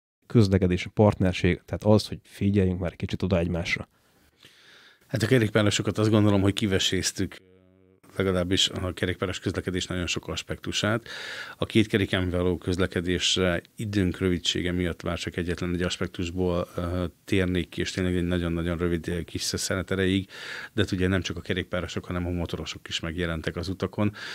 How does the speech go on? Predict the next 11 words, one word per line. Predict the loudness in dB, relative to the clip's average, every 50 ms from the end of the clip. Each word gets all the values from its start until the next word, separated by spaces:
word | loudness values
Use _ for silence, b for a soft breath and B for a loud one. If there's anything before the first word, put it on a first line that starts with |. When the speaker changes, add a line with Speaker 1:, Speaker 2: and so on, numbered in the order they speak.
| B B B
Speaker 2:
Mik | B 0 2 4
azok | 4 4 4 2 0
a | 0 0 0 -2 -4 _
tényleg | 4 6 6 6 6
nagyon | 6 6 6 4 4
fontos | 2 0 -2 -2 -2 -2 -4 -6
főszabályok, | -2 0 0 0 0 0 -2 -2 0 0 0 2 0 0 -2 -4 -4
ö, | -4 -2 -2 -2
amikre | -4 -4 -4 -4 -6 -6 -6 -6 -6 -6 -6 -6 -8
figyeljünk, | -8 -6 -4 -4 -2 0 0 0 0 0 -2 -2 -4 -6 -6
ö, | -6 -4 -4 -4